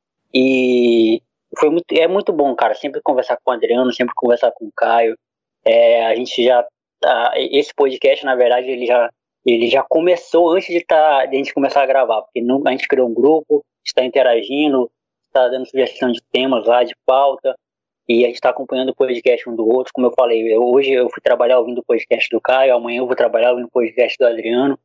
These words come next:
porque é de verdade. É, nasceu porque é de verdade, porque a gente realmente escuta o podcast um dos outros, que a gen-, a gente realmente curte o trampo um do outro, e talvez se não fosse assim, a gente nem, nem conversar, a gente conversaria, quanto mais criar alguma coisa junto.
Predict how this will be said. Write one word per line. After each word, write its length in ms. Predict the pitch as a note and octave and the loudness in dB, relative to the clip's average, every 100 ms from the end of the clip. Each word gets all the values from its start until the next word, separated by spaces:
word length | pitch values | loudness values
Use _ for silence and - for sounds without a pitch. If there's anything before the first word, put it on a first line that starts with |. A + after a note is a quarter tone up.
| _ _ _ _ | _ _ _ _
porque 480 | - D3+ - D#3+ D#3+ | -2 -2 2 2 2
é 80 | F3 | 0
de 120 | F3 | -2
verdade. 500 | G3 G#3+ F#3 C#3+ A2+ - _ _ _ - | 0 0 2 0 0 -8 _ _ _ -4
É, 100 | B2+ | 0
nasceu 460 | D#3+ D#3+ - F#3+ | 0 -2 -2 -2
porque 260 | G#3 F#3 F#3+ | -2 -2 -2
é 60 | |
de 120 | F3 F3+ | 0 -2
verdade, 460 | F#3+ F3+ C3+ B2+ | -2 2 2 0
porque 220 | - - | -6 -6
a 40 | C3+ | -4
gente 220 | D3 D3 | -4 -4
realmente 480 | C#3 F3 F3+ E3+ E3+ | 0 0 0 -2 -4
escuta 320 | - E3 D#3+ | -2 -2 -2
o 20 | |
podcast 480 | - C#3 - C3+ - | -2 -2 0 -2 -2
um 40 | B2 | -10
dos 160 | A2+ | -2
outros, 280 | A#2+ D3 D3+ _ _ _ _ | 2 2 0 _ _ _ _
que 80 | D3+ | -2
a 40 | |
gen-, 220 | C3 D#3+ | -2 -2
a 60 | C#3 | -2
gente 320 | B2 B2+ - | -2 -8 -8
realmente 420 | B2+ F#3+ F#3+ F#3 | -2 -2 -2 -4
curte 260 | - G#3 - | -2 -2 -2
o 20 | |
trampo 260 | - E3 D#3+ | -2 -2 -2
um 100 | D#3 | -2
do 80 | C#3+ | 2
outro, 420 | B2+ C#3 E3 F3 - _ _ | 2 2 0 -4 -12 _ _
e 60 | - | -4
talvez 380 | D#3+ D#3 E3 - | 0 2 0 0
se 80 | E3+ | -2
não 140 | F3+ | -2
fosse 280 | - F3 F3+ | -2 -4 -4
assim, 300 | E3+ - E3+ | -8 0 0
a 40 | |
gente 180 | F3+ F3+ | 2 0
nem, 220 | F3 D4 G#4+ D4 | 2 2 2 0
nem 340 | D3+ F3 C#4 - | 2 2 2 0
conversar, 480 | E4 B3 A#3 A#3 | 0 2 2 2
a 20 | A#3+ | -2
gente 140 | A#3+ | -2
conversaria, 720 | B3 G#3+ G#3+ G#3+ D#3+ C3+ D#3 | -2 0 0 2 0 2 -2
quanto 240 | - D3+ D3 | -2 -4 0
mais 240 | D#3+ G3+ | 0 -2
criar 220 | - F#3 E3+ | -2 0 2
alguma 300 | E3+ E3 E3+ | 0 -6 -4
coisa 320 | E3+ D3+ C3 | -2 0 -2
junto. 240 | A#2+ A#2 | -2 -8